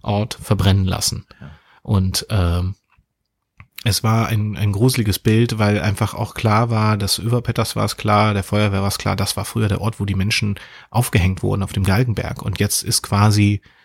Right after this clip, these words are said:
Speaker 1: Ähnliches passiert.
Speaker 2: Mhm.
Speaker 1: Eine Art, äh, Selbstjustiz, Lynchjustiz ist passiert. Es wurde ja dann im Nachhinein im Verfahren auch ermittelt, also dass eben diese Videos auftauchten, dass es eine Verbindung nach Hamburg gab in diesen, äh, Underground Store,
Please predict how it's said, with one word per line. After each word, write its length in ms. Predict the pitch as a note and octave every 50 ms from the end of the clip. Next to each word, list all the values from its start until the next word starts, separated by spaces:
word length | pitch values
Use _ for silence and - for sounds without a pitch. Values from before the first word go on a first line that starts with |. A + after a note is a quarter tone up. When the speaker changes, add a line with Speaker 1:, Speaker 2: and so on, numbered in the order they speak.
| _ _ _
Speaker 1:
Ähnliches 480 | - C3 A#2 A#2+ B2+ A#2 - - G2+ -
passiert. 640 | - - G2 - - - A#2 - - - - - _ -
Speaker 2:
Mhm. 60 | - D2+ C#2+ C#2+ C#2+ D2+
Speaker 1:
Eine 220 | - G2+ G2 F#2+ E2+
Art, 200 | A2 G#2+ G2 -
äh, 140 | - A2+ A#2 A#2 G2 G2+ - - A#2 A#2+ A#2+
Selbstjustiz, 920 | A#2+ G#2+ G2+ A2+ - - - A#2+ A2+ - - - A2+ G#2+ G#2 - - - -
Lynchjustiz 840 | - A2 G#2+ A#2 - - A#2 G#2+ - - - A2 G2+ G2 - - -
ist 140 | - G#2+ -
passiert. 540 | - - F#2+ - - G2+ G2 F#2+ G2 - - _ _ _ - - - - - - - -
Es 80 | -
wurde 160 | - F#2+ G2+ G2+
ja 140 | G2 F#2+
dann 240 | F2+ G#2 G2 G#2+ A#2+
im 140 | A#2 G#2+ G2+
Nachhinein 360 | G#2+ A2 G#2+ A2 A2 G#2 G#2
im 120 | G#2+ G2+ -
Verfahren 460 | - G2+ - - G#2+ G#2+ G#2+ G2+ G#2+
auch 160 | G2+ - -
ermittelt, 460 | G#2+ G#2 G#2+ A2+ - A#2 G#2+ F#2+ -
also 240 | - G#2 F#2 G2 G2+
dass 220 | G2+ G2+ - -
eben 180 | - G#2 F#2+ F#2+
diese 300 | G2 G2 F2+ F#2+ F#2 F#2
Videos 340 | G#2+ G#2+ A2 G#2+ G#2 - -
auftauchten, 460 | A2+ G#2+ - - A2+ G2+ - - G2
dass 140 | G2 - -
es 100 | G2+ F2+
eine 80 | F2+ F#2+
Verbindung 380 | - - G2+ G2+ G2 G2+ G2
nach 180 | G2 G2+ - -
Hamburg 280 | A2+ A#2 A#2 G#2+ G2+ -
gab 180 | G#2 G2+ G2 G2
in 120 | G2 G2
diesen, 300 | G2 F#2+ F#2+ F#2+ F#2+ - - - - - - - - _ -
äh, 200 | - F#2+ F#2 A2 A2
Underground 720 | A2 A2 A#2+ A2 G2 G#2+ G2+ G2+ G2 F#2 F#2 - - - -
Store, 500 | - - - - A2+ A2 G#2 G2+ G2+ G2